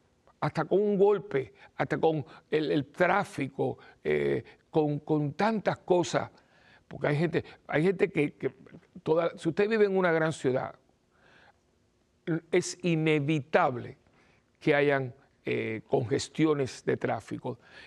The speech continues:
Cada país le pone, en un lugar le ponen tapón, en Puerto Rico el tapón, en otro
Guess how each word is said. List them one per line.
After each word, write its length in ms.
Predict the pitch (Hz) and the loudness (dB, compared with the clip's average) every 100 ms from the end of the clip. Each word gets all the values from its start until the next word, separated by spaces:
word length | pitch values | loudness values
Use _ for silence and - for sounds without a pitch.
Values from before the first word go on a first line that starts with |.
| - | -4
Cada 280 | 156 165 160 | 0 2 2
país 180 | 156 | 2
le 140 | 160 147 | 4 2
pone, 520 | 160 147 123 123 127 | 0 0 -2 -6 -6
en 120 | 131 | -4
un 80 | 143 | 0
lugar 240 | 147 143 | 2 2
le 100 | 143 | 0
ponen 340 | 143 147 139 139 | 0 0 0 -2
tapón, 440 | - 131 185 160 | -6 0 0 0
en 60 | 131 | -2
Puerto 260 | 127 123 | -10 -6
Rico 220 | 143 139 139 | -6 0 -2
el 80 | |
tapón, 460 | 135 - - 190 131 | 0 -2 2 2 2
en 80 | 127 | -4
otro 320 | 127 143 127 | 0 0 0